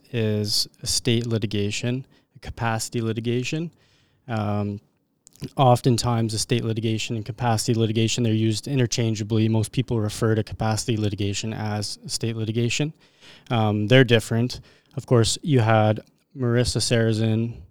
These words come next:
in, um, on an, a previous episode. She discussed the difference between,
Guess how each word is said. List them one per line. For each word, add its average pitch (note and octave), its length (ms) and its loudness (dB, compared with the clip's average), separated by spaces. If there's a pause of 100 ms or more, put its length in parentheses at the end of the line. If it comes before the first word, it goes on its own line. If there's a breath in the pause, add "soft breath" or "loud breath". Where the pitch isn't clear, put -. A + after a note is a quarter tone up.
(280)
in, A2+ 420 -2 (220)
um, A#2 460 -8
on B2 220 -4
an, A#2 220 -6 (140)
a D#3+ 80 -10
previous C3 580 2
episode. A#2 540 -2 (400 soft breath)
She - 280 0
discussed A2 460 0
the A#2 40 -2
difference A2 480 -2
between, A2+ 640 -6